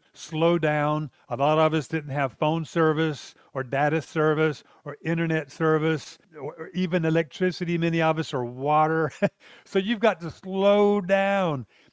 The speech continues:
I mean, and I, I recognized how on the inside of me, there's something that just wants to go, go, go, you know, and I believe that the Lord wants us to have seasons where he said, "I want you to stop.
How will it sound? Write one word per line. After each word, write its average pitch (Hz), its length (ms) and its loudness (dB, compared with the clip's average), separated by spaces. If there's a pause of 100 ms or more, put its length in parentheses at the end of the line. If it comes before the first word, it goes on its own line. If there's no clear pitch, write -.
I 180 120 0
mean, 180 300 0 (180)
and 165 160 0
I, 202 200 4 (240)
I 196 120 2
recognized 170 760 2
how 165 360 0 (160)
on 165 160 -2
the 170 100 2
inside 180 400 2
of 175 80 0
me, 185 120 0
there's 165 180 -2
something 190 320 -2
that 170 120 -2
just 180 200 -2
wants 185 200 -8
to 185 80 -4
go, 185 180 2
go, 180 160 4
go, 180 340 2 (400)
you 165 100 0
know, 175 160 4
and 165 100 0
I 170 180 2
believe 180 260 4
that 175 120 -4 (300)
the 170 180 0
Lord 180 260 4
wants 180 260 -2
us 165 100 -4
to 175 100 0
have 165 160 2
seasons 165 460 -4
where 160 140 2
he 160 80 2
said, 160 280 0 (140)
"I 185 80 2
want 220 260 0
you 202 60 0
to 160 140 -2
stop. 208 640 -2